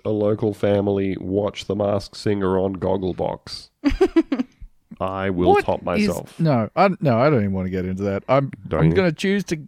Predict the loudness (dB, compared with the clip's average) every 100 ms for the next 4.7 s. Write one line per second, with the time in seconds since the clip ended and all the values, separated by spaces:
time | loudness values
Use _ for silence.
0 | -6 -2 -2 -2 0 4 4 4 2 0
1 | -2 -2 0 0 2 0 2 0 2 0
2 | 2 0 0 0 0 0 0 0 -2 -6
3 | -6 -6 -4 -6 -4 -4 -4 -4 -4 -2
4 | -4 -8 -8 -8 -8 -6 -8